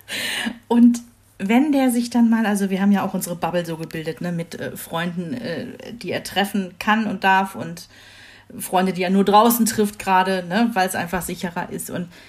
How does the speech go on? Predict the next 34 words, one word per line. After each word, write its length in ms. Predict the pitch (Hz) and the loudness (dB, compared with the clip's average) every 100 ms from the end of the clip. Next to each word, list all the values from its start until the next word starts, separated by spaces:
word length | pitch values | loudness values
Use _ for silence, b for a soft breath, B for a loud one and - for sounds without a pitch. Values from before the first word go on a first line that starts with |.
| B B | B B
das 160 | 196 190 | -4 -4
ist 140 | 233 | -2
einfach 320 | 220 202 208 | -2 0 0
so, 300 | 196 196 202 - | -2 0 -2 0
ähm, 480 | 196 98 98 95 - - _ _ | 2 4 4 2 -4 -16 _ _
wenn 240 | 170 202 | 2 4
ich 120 | 196 - | 4 0
das 200 | - - | -2 0
in 120 | 202 | 2
einer 280 | 123 196 214 | 4 6 6
Woche 200 | 202 208 | 4 2
gut 220 | 190 226 233 | 4 4 6
hinbekomme, 540 | 226 202 202 208 196 | 6 6 2 4 4
dass 200 | 190 190 | 4 -2
er 280 | - 185 - | -2 -2 2
an 100 | 196 | 4
jedem 220 | 196 202 | 4 2
Tag 200 | - 190 | 0 -4
irgendwen 400 | - 190 180 185 | 0 -2 0 0
sehen 240 | 175 208 208 | 6 6 6
kann 240 | 190 175 | 2 -2
und 100 | 185 | -2
treffen 300 | - 196 190 | -2 -2 -2
kann, 240 | - 170 175 | -4 -4 -2
dann, 300 | 170 175 175 | -2 -4 -4
ähm, 360 | 165 170 175 180 b b b b - | -4 -4 -6 -10 b b b b -10
ist 120 | - | -6
das 100 | - | -4
auch 140 | 185 | -2
wieder 140 | 196 160 | -2 -2
ein 80 | |
anderes 300 | 135 151 151 | -6 -8 -10
Kind, 300 | - 147 131 | -8 -8 -6
ne? 180 | 135 180 | -4 0